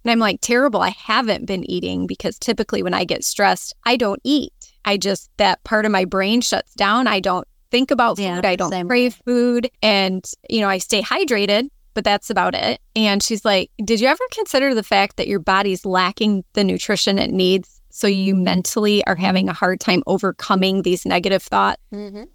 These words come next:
Speaker 1: And that hit me like a ton of bricks.
Speaker 2: She sounds like a smart cookie.
Speaker 1: Well, it's, it's funny because she's, she's just now kind of coming into this understanding of health and stuff. Her passion is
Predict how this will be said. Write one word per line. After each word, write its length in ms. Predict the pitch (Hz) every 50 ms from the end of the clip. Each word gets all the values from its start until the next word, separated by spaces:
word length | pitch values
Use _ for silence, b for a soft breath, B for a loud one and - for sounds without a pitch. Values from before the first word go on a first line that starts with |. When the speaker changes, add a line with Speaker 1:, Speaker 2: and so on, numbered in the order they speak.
| _ _
Speaker 1:
And 160 | 240 233 226
that 180 | 247 302 339 294
hit 180 | 247 285 311 -
me 120 | 285 302
like 160 | 285 262 247 -
a 40 | 233
ton 220 | - 262 302 262
of 60 | 240
bricks. 600 | 208 240 277 339 359 233 - - - _ - - - _
Speaker 2:
She 140 | _ - 240
sounds 320 | 226 - 254 240 240 214 233
like 100 | 226 -
a 80 | 214
smart 320 | - - 240 240 226 - -
cookie. 420 | - 269 277 - 240 202 185 - _ _
Speaker 1:
Well, 260 | - 220 220 226 - -
it's, 220 | - - - - 269 262 - -
it's 220 | 220 - - -
funny 280 | - 302 339 285 233 214
because 500 | 185 214 - - 233 220 214 214 - -
she's, 400 | - - - 277 294 320 277 - _ _
she's 320 | - - - 311 311 254
just 300 | 208 - 247 233 - -
now 120 | 254 220 208
kind 220 | - - 220 214 196
of 60 | 208
coming 300 | - 233 214 202 202 -
into 320 | - 202 247 262 - 269 202
this 160 | 208 190 -
understanding 640 | - 202 202 196 196 - - - 214 208 202 202 196
of 80 | 185 -
health 300 | - 214 196 190 - -
and 100 | 202 185
stuff. 180 | - 214 196 -
Her 320 | 214 - - - 381 466
passion 460 | - - - 247 302 - - 247 226 214
is 120 | 208 -